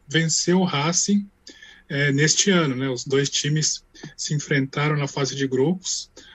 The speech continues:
Racing e São Paulo já, já tinham jogado, o Racing passou em primeiro, o São Paulo passou em segundo,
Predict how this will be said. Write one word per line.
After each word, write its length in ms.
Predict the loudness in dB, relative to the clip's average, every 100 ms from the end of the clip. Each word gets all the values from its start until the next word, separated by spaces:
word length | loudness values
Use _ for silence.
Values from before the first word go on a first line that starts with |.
| -14
Racing 340 | -8 -4 -2
e 40 | -2
São 240 | -2 -2
Paulo 560 | -4 -2 0 0 0 -2
já, 300 | -4 -4 -2
já 100 | -4
tinham 240 | -4 -2
jogado, 520 | -2 -2 -4 -2 0 0
o 20 |
Racing 280 | -2 -4 -4
passou 500 | -4 -6 -6 -8 -6
em 60 |
primeiro, 400 | -6 -4 0 0
o 40 | -2
São 160 | -8
Paulo 200 | -6 -4
passou 260 | -4 -4 -2
em 20 |
segundo, 560 | -2 -2 -2 0 -2